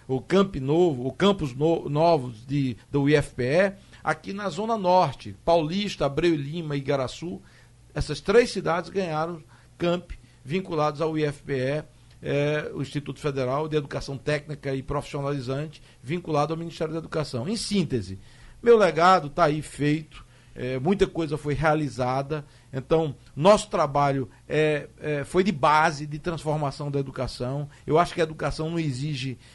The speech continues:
é, ideologização, um debate polarizado politicamente. Tem que ter foco, valorização do professor, foco no aprendizado do aluno, criança e jovem, pra gente transformar a realidade do Brasil.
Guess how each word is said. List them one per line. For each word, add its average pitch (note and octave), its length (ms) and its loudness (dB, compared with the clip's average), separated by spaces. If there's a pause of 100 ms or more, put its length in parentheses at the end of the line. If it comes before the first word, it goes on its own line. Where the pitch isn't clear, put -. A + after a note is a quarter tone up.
(140)
é, C#3 200 -2
ideologização, D#3 1400 0 (160)
um F#3 140 -4
debate E3 580 0
polarizado F#3 1080 2
politicamente. C#3+ 920 -6 (200)
Tem G3 100 -4
que G3 80 -8
ter F#3+ 140 2
foco, D3+ 560 2
valorização E3 680 -2
do C#3+ 80 -8
professor, C#3 720 -4 (240)
foco - 420 4
no F#3+ 100 0
aprendizado D#3 680 -2
do E3+ 160 2
aluno, E3 680 4 (400)
criança E3 540 0
e C#3 40 -2
jovem, E3 600 4 (200)
pra G3+ 140 -6
gente A3 160 -6
transformar G#3+ 520 -2
a - 20 0
realidade G3+ 380 0
do G3+ 60 -4
Brasil. E3 560 0